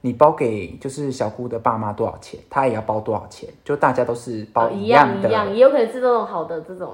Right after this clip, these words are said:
Speaker 2: 啦。
Speaker 1: 这种就可能比较可以，可是也必-，没有必要问到说对方的爸妈多少钱，
Speaker 2: 嗯。
Speaker 1: 懂我意思吗？我觉得啦。再来就是什么时候买房，什么时候买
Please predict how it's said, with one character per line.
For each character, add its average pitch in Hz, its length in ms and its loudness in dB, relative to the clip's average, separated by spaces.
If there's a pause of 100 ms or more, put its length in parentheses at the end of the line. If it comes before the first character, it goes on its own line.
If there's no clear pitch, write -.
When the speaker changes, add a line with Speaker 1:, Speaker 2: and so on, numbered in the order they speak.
Speaker 2:
啦。 - 80 -20
Speaker 1:
这 - 100 -6
种 170 160 6
就 175 100 4
可 147 180 0
能 113 200 -2
比 113 80 -10
较 120 100 4
可 120 220 -4
以， 104 60 -6
可 123 80 -10
是 202 180 -6
也 123 240 -4
必-， 113 440 -6
没 120 100 -2
有 131 100 4
必 127 140 -6
要 123 100 2
问 123 160 -4
到 117 140 0
说 113 120 -4
对 139 140 2
方 127 140 0
的 123 40 0
爸 113 200 0
妈 107 160 -4
多 107 120 -6
少 85 100 -6
钱， - 200 -20 (240)
Speaker 2:
嗯。 160 100 -14
Speaker 1:
懂 107 140 -6
我 98 40 -8
意 104 40 -8
思 - 80 -14
吗？ 101 80 -16 (420)
我 123 80 -10
觉 107 200 -12
得 95 160 -12
啦。 92 80 -18 (400)
再 214 140 4
来 180 40 8
就 180 80 2
是 185 280 2 (280)
什 - 260 6
么 160 100 4
时 - 160 -2
候 226 160 4
买 185 220 6
房， 139 180 0
什 139 160 -6
么 143 80 0
时 127 140 -4
候 185 60 0
买 175 180 -2